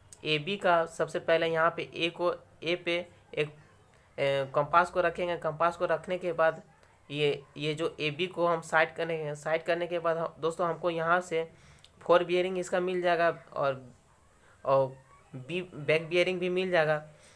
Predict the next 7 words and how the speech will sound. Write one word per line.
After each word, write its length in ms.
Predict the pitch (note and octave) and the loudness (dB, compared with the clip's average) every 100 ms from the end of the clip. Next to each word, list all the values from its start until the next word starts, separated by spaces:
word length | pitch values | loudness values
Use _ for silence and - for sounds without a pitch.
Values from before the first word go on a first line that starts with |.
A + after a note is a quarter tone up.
| _ - | _ -4
तो 60 | C#3+ | -4
इससे 380 | - D#3 F3 F3+ | -2 -6 0 2
हम 300 | F3 E3+ - - | 2 -2 -10 -4
ये 180 | D3+ E3 | 2 2
determine 520 | E3 D#3+ E3 E3+ F3 | 2 0 2 2 4
कर 140 | F3+ | 2
लेंगे। 320 | F3 E3+ E3 | 2 2 0